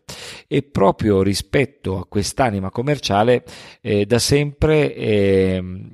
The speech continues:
mi capita di leggere libri, eh, sulla vendita, sul marketing, eccetera, ma, eh, in particolar modo in un libro di Tom Hopkins, che è uno dei guru americani, eh, che si è sempre occupato di formazione sulla vendita. Ehm, mi ha sempre colpito questa,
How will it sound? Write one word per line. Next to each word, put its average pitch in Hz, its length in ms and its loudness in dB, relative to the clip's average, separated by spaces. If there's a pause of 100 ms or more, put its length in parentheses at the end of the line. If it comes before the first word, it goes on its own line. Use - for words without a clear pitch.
(120)
mi 101 140 -4
capita 104 360 -2
di 92 120 -4
leggere 95 580 2
libri, 104 640 -2
eh, 98 360 -8
sulla 90 260 -6
vendita, 113 480 2
sul 92 180 -4
marketing, 98 520 -2
eccetera, 120 360 -2
ma, 127 160 -4
eh, 127 120 -6
in 135 180 -4
particolar 143 360 0
modo 117 240 2
in 104 120 2
un 110 140 0
libro 117 300 2
di 95 140 0
Tom 101 220 0
Hopkins, 92 680 -4
che 98 340 0 (460)
è 104 100 -2
uno 117 200 4
dei 107 180 2
guru 107 380 2
americani, 92 920 -2
eh, 101 340 -8
che 95 140 -6
si 90 140 -4
è - 20 -4
sempre 101 260 0
occupato 101 480 0
di 92 140 -2
formazione 95 680 -2
sulla 139 220 0
vendita. 92 640 0 (1400)
Ehm, 107 920 2
mi 127 140 -2
ha 120 40 2
sempre 123 220 2
colpito 117 380 2
questa, 92 580 -2